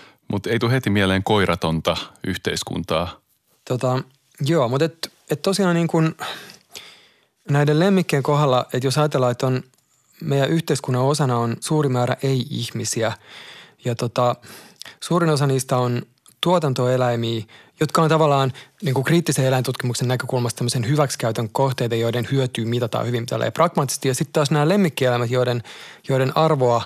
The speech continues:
Speaker 2: ikään kuin, tai joiden merkitys nimenomaan liittyy siihen, että minkälainen suhde niillä on meihin, ihmisiin. Ja, ja tota,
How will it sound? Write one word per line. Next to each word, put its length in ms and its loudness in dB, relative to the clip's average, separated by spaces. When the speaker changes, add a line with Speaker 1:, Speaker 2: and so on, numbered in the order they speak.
Speaker 2:
ikään 240 -2
kuin, 180 -2
tai 200 0
joiden 180 2
merkitys 500 2
nimenomaan 400 0
liittyy 420 -2
siihen, 280 0
että 140 -2
minkälainen 340 0
suhde 340 -4
niillä 240 -4
on 60 -2
meihin, 560 -2
ihmisiin. 500 -6
Ja, 180 0
ja 80 -6
tota, 400 -4